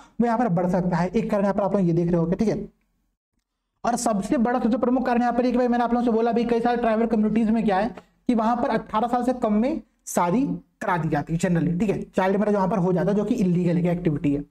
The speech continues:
लेकिन हम उसको रोक नहीं पा रहे हैं। और संभव है कि अगर हम यहाँ पर एज बढ़ा देंगे, तो कानून का जो दुरुपयोग है, जो लॉ का दुरुपयोग है, वो यहाँ पर तेजी से बढ़ जाएगा। और संभव है कि जनता को जागरूक करने की जगह पर हम लोग क्या करेंगे,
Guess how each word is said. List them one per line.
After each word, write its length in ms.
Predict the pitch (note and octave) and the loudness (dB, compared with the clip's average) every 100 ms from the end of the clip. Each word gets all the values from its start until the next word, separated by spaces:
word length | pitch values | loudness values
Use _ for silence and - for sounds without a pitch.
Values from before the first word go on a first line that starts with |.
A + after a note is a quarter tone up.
| _ _ _ _ _ _ _ _ _ _ | _ _ _ _ _ _ _ _ _ _
लेकिन 260 | G3 B3 D#4+ | 0 2 2
हम 160 | C#4 D4 | 2 2
उसको 200 | C#4+ D4+ | 2 2
रोक 220 | C#4 C#4+ | 2 2
नहीं 140 | C#4+ | 2
पा 200 | C#4 G#3 | 2 2
रहे 120 | G3 | 2
हैं। 60 | A3+ | 2
और 160 | B3+ B3 | 0 0
संभव 460 | B3 A3 A3 C#4+ | 0 2 4 2
है 80 | C#4+ | 2
कि 80 | C#4+ | 2
अगर 120 | C4 | 2
हम 80 | C4 | 2
यहाँ 120 | B3 | 2
पर 100 | C4 | 0
एज 280 | - A#3+ A#3+ | 0 2 2
बढ़ा 220 | G3+ E3+ | 2 2
देंगे, 400 | D#3+ E3 G3+ D4 C#4+ - - | 2 2 2 0 -2 -8 -6
तो 80 | C#4+ | -4
कानून 640 | C#4+ B3 F#3+ G3+ A#3 D4 | -2 0 2 2 2 0
का 120 | D#4 | 0
जो 100 | C#4 | 0
दुरुपयोग 640 | A#3 A#3+ B3 A3 C4 B3+ F3+ | 0 0 0 0 0 0 0
है, 80 | |
जो 100 | E3 | 0
लॉ 280 | F#3 F3+ A3 | 2 2 0
का 120 | C4 | 0
दुरुपयोग 480 | A#3+ B3 A#3+ B3 G#3+ | 0 0 0 0 2
है, 60 | B3 | 2
वो 100 | B3+ | 0
यहाँ 160 | A#3 | 0
पर 100 | A#3 | 0
तेजी 200 | A3+ A#3 | 0 0
से 120 | A3+ A3+ | 0 0
बढ़ 180 | G#3 | 0
जाएगा। 480 | F3+ D#3+ E3 C#4 C#4+ - _ - | 0 0 0 -2 -4 -14 _ -4
और 280 | G#3+ C4+ D4+ | -2 0 -2
संभव 580 | - A3+ G#3 A#3 D4+ C#4+ | -2 0 2 2 2 0
है 80 | C#4+ | 0
कि 100 | A#3+ | 0
जनता 400 | E3+ G#3 G#3 C#4 | 0 0 0 0
को 120 | C4 | 0
जागरूक 340 | G#3+ A3 B3+ | 0 0 0
करने 180 | A3 G3+ | 0 0
की 80 | F#3 | 2
जगह 160 | F3+ | 2
पर 100 | F#3 | 2
हम 100 | F#3 | 2
लोग 80 | F3+ | 2
क्या 100 | F3+ | 0
करेंगे, 580 | F3+ E3 E3+ B3+ D#4+ | 0 2 2 2 0